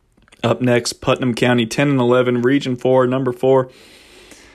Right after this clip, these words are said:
versus Early County, Region one, number one, number one in the state all season long, even when they were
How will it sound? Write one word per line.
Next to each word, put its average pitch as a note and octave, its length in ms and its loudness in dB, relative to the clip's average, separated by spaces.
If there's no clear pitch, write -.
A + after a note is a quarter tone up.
versus D#3 300 2
Early E3+ 300 4
County, E3 480 0
Region D#3 540 0
one, D3+ 280 -2
number D3+ 260 0
one, C#3+ 340 -2
number D#3+ 280 0
one D3 140 0
in C#3+ 80 -4
the C3+ 60 -6
state D#3 280 -2
all D3+ 140 0
season C#3 340 -4
long, C#3+ 220 -2
even C#3+ 220 -4
when C#3 120 -4
they C#3 100 -2
were C3+ 320 0